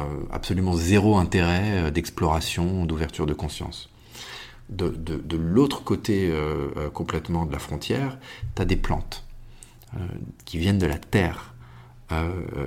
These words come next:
qui sont des, des, des plantes comme les champignons, par exemple, euh, qui contiennent de la psilocybine, qui sont utilisées de façon rituelle, euh, de façon cérémoniale, d'une façon qui est pas du tout dans la fête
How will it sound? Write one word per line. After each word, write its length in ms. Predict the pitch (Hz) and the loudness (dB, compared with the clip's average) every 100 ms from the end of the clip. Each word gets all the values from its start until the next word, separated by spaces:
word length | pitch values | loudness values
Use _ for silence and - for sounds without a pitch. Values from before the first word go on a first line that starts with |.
| - | -8
qui 160 | - 90 | -10 -6
sont 240 | - 98 | 0 2
des, 280 | 87 76 71 | 2 2 0
des, 260 | 71 76 | -2 -2
des 180 | 78 76 | -2 -2
plantes 240 | 76 107 113 | 0 0 2
comme 160 | 85 | 2
les 60 | 80 | 2
champignons, 480 | - 82 87 78 78 | 0 -2 -2 -2 -2
par 180 | 80 | -6
exemple, 380 | 73 78 78 - 82 | -8 -8 -10 -8 -8
euh, 260 | 78 71 69 | -6 -8 -10
qui 100 | - | -8
contiennent 420 | - 76 - 78 | -6 -6 -4 -2
de 80 | 76 | -2
la 120 | 73 | -4
psilocybine, 680 | 67 - 76 - 80 78 71 - - - - - | -4 -2 -4 -4 -6 -6 -8 -12 -18 -18 -18 -14
qui 100 | - | -10
sont 160 | - 98 | -2 -2
utilisées 720 | 85 - 92 87 87 104 113 | 0 0 2 4 4 6 4
de 120 | 85 | 2
façon 340 | - 82 - 82 | 0 -2 0 0
rituelle, 760 | 85 87 - 90 82 82 82 - 76 | 0 0 2 4 4 2 -2 -8 -8
euh, 80 | |
de 80 | 69 | -6
façon 300 | - 82 85 | -4 -4 -2
cérémoniale, 840 | - - 90 87 85 85 78 80 78 | -2 0 2 4 4 4 4 2 -2
d'une 160 | 78 | -4
façon 240 | 78 80 85 | -2 -4 -4
qui 120 | 85 | -4
est 40 | |
pas 140 | 85 87 | -2 0
du 140 | 87 | -2
tout 160 | - 95 | -2 0
dans 120 | 80 | 0
la 120 | 76 | 0
fête 400 | - 90 - | 0 -2 -2